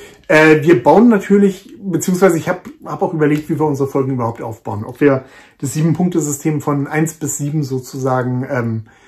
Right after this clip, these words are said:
chronologisch durchlaufen. Wieso habe ich darüber nachgedacht? Weil ich so nicht arbeite.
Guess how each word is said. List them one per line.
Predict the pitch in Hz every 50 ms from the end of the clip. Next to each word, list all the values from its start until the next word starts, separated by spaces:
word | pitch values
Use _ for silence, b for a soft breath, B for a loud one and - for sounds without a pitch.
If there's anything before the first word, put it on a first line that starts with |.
| b b b
chronologisch | _ - - 185 180 175 165 170 180 180 170 160 -
durchlaufen. | - 165 156 - - 131 110 104 101 - 107 104 - _ _ B B B B B B B B B _ _ _
Wieso | 156 143 151 165 156 196 220 214
habe | 214 202
ich | 180
darüber | - 165 156 160 147 143
nachgedacht? | 139 135 123 - - 135 131 - -
Weil | 151 160
ich | 226 196 -
so | - 196
nicht | 180 156 - 185
arbeite. | 160 165 160 156 131 127 - 101